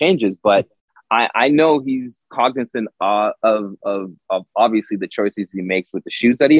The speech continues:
has, 'cause they're very, very skillfully chosen. Alex Manoah is another one that has been really leaning into sneaker culture because, like, he has all the same sort of custom Jordans, or not custom, because maybe they're,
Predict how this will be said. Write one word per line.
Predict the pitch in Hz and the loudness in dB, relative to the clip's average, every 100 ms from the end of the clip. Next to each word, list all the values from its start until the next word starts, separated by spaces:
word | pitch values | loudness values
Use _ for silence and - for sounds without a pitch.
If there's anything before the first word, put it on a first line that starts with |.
| 156 | 4
has, | 160 | 0
'cause | - 95 | -4 -6
they're | 90 - 95 | -8 -4 0
very, | 92 92 90 | 0 0 -2
very | 87 - | -2 -6
skillfully | - 95 113 - 113 90 - _ - | -6 -2 -2 -2 -2 -2 -4 _ 0
chosen. | 117 131 175 175 _ - - - - | 2 2 0 -2 _ -20 -20 -4 2
Alex | 123 127 - | 4 4 0
Manoah | 110 104 101 117 120 127 | -2 -2 -2 -2 -2 -4
is | |
another | 131 127 135 139 135 | -6 -6 -6 -4 -4
one | 135 135 | -4 -4
that | 120 - | -4 -6
has | 113 107 - | -8 -8 -8
been | 113 107 104 | -6 -2 -2
really | 117 127 | 0 0
leaning | 110 107 120 127 123 - 113 | -2 -4 -4 -2 -4 -6 -6
into | 120 - 120 113 - | -8 -6 -6 -6 -4
sneaker | 110 123 107 117 | -4 -4 -2 -2
culture | 117 143 | 0 0
because, | 117 104 98 92 | -2 -4 -4 -2
like, | 95 - _ _ _ _ | -4 -6 _ _ _ _
he | 104 110 | 0 2
has | 113 117 | 4 4
all | 113 120 | 4 2
the | 127 - | 0 -4
same | 123 127 | -4 -4
sort | 120 123 | -4 -4
of | 123 | -4
custom | - 135 - 135 123 101 | -4 -4 -2 -4 -4 -2
Jordans, | 127 147 98 - - | 0 0 -4 -6 2
or | 131 | 4
not | 135 175 - | 4 0 -2
custom, | - 90 - 85 | -6 -6 -10 -14
because | 87 90 | -12 -10
maybe | 95 101 101 | -6 -4 -2
they're, | 98 | -4